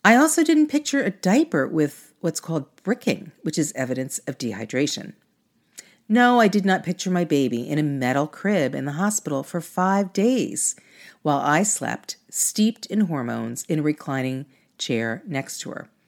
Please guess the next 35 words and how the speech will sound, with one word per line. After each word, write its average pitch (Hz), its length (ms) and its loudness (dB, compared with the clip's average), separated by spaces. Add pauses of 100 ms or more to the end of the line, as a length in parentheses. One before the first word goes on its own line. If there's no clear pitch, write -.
(240)
always 180 540 6
at 123 80 -4
the 131 80 -6
ready 120 220 -2
to - 180 -8
nurse 131 320 -4
her 107 240 -8 (320)
in 196 100 0
case 117 240 -2
she - 120 -6
was 123 140 -4
ready. 151 300 2
So 127 360 0
you 139 180 -6
can 139 100 -6
imagine 131 560 -2 (340)
I 156 80 4
didn't 127 200 0
sleep - 320 0
very 110 180 -2
well 107 240 -4
at 117 60 -4
all. 151 320 0 (680)
No, 165 280 6
none 202 300 6
of 285 180 4
this 151 560 2
was 139 320 0
what 135 160 0
I 127 140 2
pictured 113 480 -8
at 131 160 -10
all. 98 240 -12 (800)
However, 233 640 2
this 196 560 2